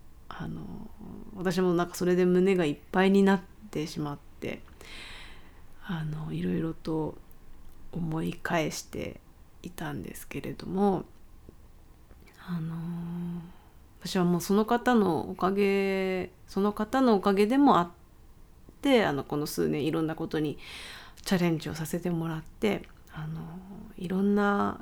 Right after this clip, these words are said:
経験を、あの、ご一緒させてもらっ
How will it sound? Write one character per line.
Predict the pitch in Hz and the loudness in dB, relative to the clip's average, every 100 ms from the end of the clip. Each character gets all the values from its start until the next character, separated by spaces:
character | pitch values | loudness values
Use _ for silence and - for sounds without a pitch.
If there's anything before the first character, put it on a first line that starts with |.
| - | -4
経 | 220 233 | 0 2
験 | 277 269 294 | 2 4 6
を、 | 294 - - - - - - | 4 2 -18 -20 -18 -16 -8
あ | 165 | -8
の、 | 165 175 175 - - - - - - | -6 -10 -12 -16 -20 -20 -20 -16 4
ご | 196 262 | 10 10
一 | |
緒 | 277 294 | 10 4
さ | 254 | 2
せ | 233 233 | 0 2
て | 208 | 2
も | 202 | 4
ら | |
っ | 196 | 2